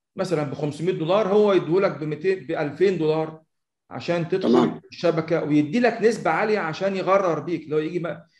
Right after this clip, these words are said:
Speaker 1: يجي هنا بند الغرر، يقول لك: "تعالى خد
Speaker 2: نعم.
Speaker 1: على، يعني، أول واحد خد خمسمية دولار وهات واحد بس". فهنا بقى يجي الشيطان يلعب في دماغ الإنسان، يعني، أنا لو جبت اتنين هاخد ألف دولار،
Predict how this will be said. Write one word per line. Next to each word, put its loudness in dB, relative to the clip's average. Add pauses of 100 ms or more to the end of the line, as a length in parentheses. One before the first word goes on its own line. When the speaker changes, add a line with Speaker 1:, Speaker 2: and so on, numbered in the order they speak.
Speaker 1:
يجي 2
هنا 2
بند 2
الغرر، 2 (680)
يقول 2
لك: 4
"تعالى 4
خد 2
Speaker 2:
نعم. -10
Speaker 1:
على، -8
يعني، -6
أول 6
واحد 2
خد 0
خمسمية -4
دولار -2 (640)
وهات -2
واحد 0
بس". -14 (460)
فهنا 6
بقى 2
يجي -4
الشيطان -2
يلعب 0
في -12
دماغ -6
الإنسان، -6
يعني، -2
أنا 0
لو 0
جبت -4
اتنين -4
هاخد -8 (380)
ألف -2
دولار، -2